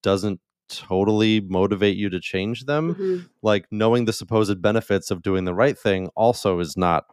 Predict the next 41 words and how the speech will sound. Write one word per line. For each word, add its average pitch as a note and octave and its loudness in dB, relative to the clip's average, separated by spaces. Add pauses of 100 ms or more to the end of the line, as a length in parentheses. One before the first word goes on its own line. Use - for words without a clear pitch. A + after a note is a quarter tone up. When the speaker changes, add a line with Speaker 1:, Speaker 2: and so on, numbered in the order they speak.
(180)
Speaker 1:
just, - -6
like, E2+ 0 (100)
automatically F2 -2
motivating. F2 -2
Speaker 2:
No, C#4+ -4
Speaker 1:
So - -4
Speaker 2:
certainly C4+ 2
not. E3 -4 (460)
Speaker 1:
the B2+ 2
future D#3 2
part B2 2
is G2+ -4
always G#2+ 0
a G2+ -4
fascinating F#2 -2
part E2+ 0
of D2+ -6
this, - -4 (460)
like, D#2+ -2
story D#2+ -8
to - -12
me. G1+ -12 (420)
Speaker 2:
Well, D#4 -2
so D#4 -4
I, D4 -2
I'll C4 0
give C#4+ 0
you C#4 0
an C4 2
example. A3+ -2
So - -6
I G#3+ -2
have G#3 -4 (220)
a G3+ -4
patient G#3 -6
who G3 -6
has F#3+ -2 (320)
O G3+ -2
C F#3 -2
D, E3 -4 (380)
and F#3+ 0